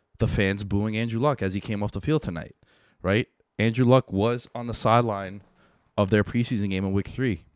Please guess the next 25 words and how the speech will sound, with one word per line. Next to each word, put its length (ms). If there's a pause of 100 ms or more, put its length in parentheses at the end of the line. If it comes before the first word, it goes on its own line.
(400)
It's, 400
it's 180
two 200
weeks 180
before 260
the 100
season 300
kicks 220
off. 320 (1200)
People 300
have 160
bought 180
season 300
tickets. 520
People 280
have 160
spent 300
hard-earned 440
money 360 (100)
to 300
go 360
and 160
support 300
this 140
team 300